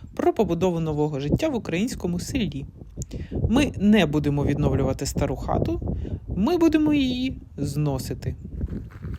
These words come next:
Замість глиняної хати у нас поступово з'явиться модульний будинок. На даний момент ми маємо велику ділянку землі з кількома старими будівлями, відключеним газом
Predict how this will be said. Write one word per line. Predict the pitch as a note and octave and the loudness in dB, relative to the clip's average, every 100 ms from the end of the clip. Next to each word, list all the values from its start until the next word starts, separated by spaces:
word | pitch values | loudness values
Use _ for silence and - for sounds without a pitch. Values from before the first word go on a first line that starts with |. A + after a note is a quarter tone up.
| - - - - | -10 -14 -14 -8
Замість | F3+ D4 D#4 A#3+ F3+ | 2 4 4 2 2
глиняної | F#3+ F#3+ F#3+ E3+ D#3 | 2 4 4 2 -2
хати | D3+ - E4 E4 D4+ - _ - | 0 0 0 -2 -6 -14 _ -10
у | F#3 | -2
нас | A3 F4+ - | 0 0 -4
поступово | G3+ - F3+ B3 C#4+ A#3 | -10 -8 -2 2 4 2
з'явиться | D#3+ E3+ G#3+ A3+ - | 2 2 2 0 -4
модульний | D#3+ E3+ F3+ E3+ D#3+ | -2 -2 -2 -2 -2
будинок. | D3 B2+ B2 A2+ - - _ - - - - - - - _ _ - - - - - - - | -4 -4 -8 -10 -16 -20 _ -16 -14 -18 -20 -20 -20 -20 _ _ -20 -16 -14 -16 -18 -12 0
На | A#3 | 4
даний | A#3 A3+ F#3 | 6 6 4
момент | D#3 D#3 C#3+ D3 | 0 0 0 0
ми | E3+ | -2
маємо | E3 E3 D3+ C#3+ C#3 | 2 2 2 0 0
велику | D#3 E3+ D#3 D3 | 0 -2 -2 -2
ділянку | D3 C#3+ C#3+ D3 | 2 2 0 -4
землі | C#3+ D3+ D3+ C4+ - - - - | -2 -2 -2 -4 -6 -16 -20 -18
з | - | -2
кількома | F#3+ F3 F#3 F3 | -2 0 4 4
старими | - D#3+ D#3+ D3 C3 | 4 0 0 -2 -2
будівлями, | C3+ B2+ B2+ C3 D3+ A3+ D4 - - _ - | -4 -4 -4 -2 -2 -4 -4 -18 -20 _ -6
відключеним | F3 G#3+ B3+ A3+ - D#3 C#3 | -4 0 2 2 2 -2 -2
газом | C#3 C3+ C#3+ F#3+ C4+ | 0 0 0 -2 -4